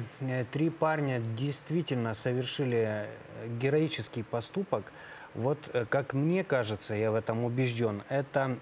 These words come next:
высшая мера проявления патриотизма. Это вот,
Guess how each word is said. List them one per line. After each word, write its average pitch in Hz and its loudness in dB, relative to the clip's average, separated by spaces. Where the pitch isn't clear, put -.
высшая 127 2
мера 156 2
проявления 123 2
патриотизма. 107 -2
Это 143 2
вот, 127 0